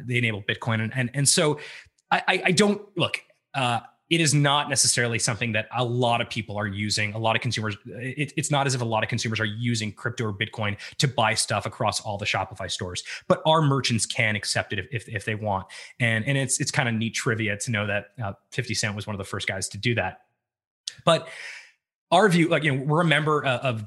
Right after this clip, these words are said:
the D M Association, which is, you know, sort of formerly known as, as Libra. Um, we believe in a world with more choice and more entrepreneurs, not fewer. And, um,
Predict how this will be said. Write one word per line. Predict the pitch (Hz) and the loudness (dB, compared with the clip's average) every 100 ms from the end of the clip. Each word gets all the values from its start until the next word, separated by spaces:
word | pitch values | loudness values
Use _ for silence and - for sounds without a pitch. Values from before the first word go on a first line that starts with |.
| - - | -12 -4
the | 135 | 0
D | 123 | 2
M | 123 | 4
Association, | 117 123 113 113 113 | 2 2 0 0 0
which | 107 | -2
is, | 107 - | -4 -2
you | |
know, | 117 | -2
sort | 104 107 | 0 -4
of | 98 | -2
formerly | 117 107 107 | -2 0 0
known | 107 | -2
as, | 101 | -4
as | 127 117 | -2 -2
Libra. | 113 117 113 113 117 117 | 0 0 2 0 -2 -4
Um, | 117 113 | -6 0
we | 135 | 2
believe | 135 123 127 160 | 2 0 0 0
in | 151 | 0
a | |
world | 120 113 127 127 117 | 0 -2 -2 -2 -6
with | 104 | -2
more | 120 120 | 0 0
choice | 123 - 113 135 | 2 2 4 2
and | 120 | 2
more | 113 | 0
entrepreneurs, | 117 - 113 101 107 131 - _ | 0 -2 -4 -2 0 0 -2 _
not | 120 117 | 0 0
fewer. | - 104 123 147 - - - - - - | -2 -2 0 -2 -6 -20 -20 -20 -10 0
And, | 123 120 120 120 - | 2 4 2 0 -2
um, | 127 120 117 117 | 0 0 0 -2